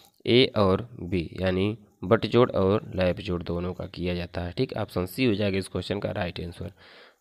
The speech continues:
क्वेश्चन नंबर अठारह देखिए, क्वेश्चन नंबर अठारह दिया है, तनाव में बोल्ट के लिए सामान्य तनाव सम-, सामर्थ्य पर विचार किया जाता है। ऑप्शन ए हो जाएगा इस क्वेश्चन का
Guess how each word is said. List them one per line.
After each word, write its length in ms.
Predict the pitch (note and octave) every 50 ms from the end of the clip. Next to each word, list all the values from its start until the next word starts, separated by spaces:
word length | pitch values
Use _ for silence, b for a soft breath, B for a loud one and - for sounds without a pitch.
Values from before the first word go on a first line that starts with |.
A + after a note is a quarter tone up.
| _ -
क्वेश्चन 300 | G#2 G2+ G2 - A#2+ A#2+
नंबर 200 | A#2+ A#2 A2+ -
अठारह 340 | - - - - G2 G#2+
देखिए, 360 | G#2 F#2+ G2 - - F#2 F#2+ A2 A2 -
क्वेश्चन 200 | - G2+ - A2+
नंबर 140 | A#2 A#2+ A#2+
अठारह 280 | - - - F#2+ A2
दिया 200 | A2+ A#2+ A#2 A2+
है, 260 | G#2+ G2 F2+ F#2 G#2 G#2+ - _ _ _ _ _ _ _ _ _ _ _ - - - - -
तनाव 300 | A2 A2 A2+ A#2 B2 B2+
में 200 | B2+ B2 A2+ G#2
बोल्ट 260 | G#2+ G#2+ G#2 G2 -
के 140 | - G2 G2
लिए 240 | G2 F#2 F#2+ G2+ B B B B B B B - -
सामान्य 400 | - G#2+ G#2 G#2 G#2+ G#2+ A2+ A#2
तनाव 320 | A2 - - G2 G2 F#2+ F#2+
सम-, 300 | - - F#2+ F#2 F#2 F2 - - _ _ - - - -
सामर्थ्य 540 | - - - F#2+ F#2+ F#2+ G2 G#2 G#2+ - G2
पर 260 | F2 - F2 F2+ F#2+ B B B B B B - F#2
विचार 360 | F#2 E2+ - F#2+ F2+ F2+ E2+
किया 260 | E2 - E2+ F2+ F2+
जाता 360 | E2 E2+ F2 E2+ - - F2+
है। 340 | E2+ F2 F#2 F2 E2+ F2+ - - -
ऑप्शन 380 | G#2 G#2+ G#2 - - A#2 - - -
ए 60 | B2
हो 180 | B2 G#2 F#2
जाएगा 280 | F#2 F#2 F2+ F2 F2+ F2+
इस 180 | F2 F2 E2+ -
क्वेश्चन 360 | - F#2 F2+ - - F2 F2+
का 220 | - A2 C3 D3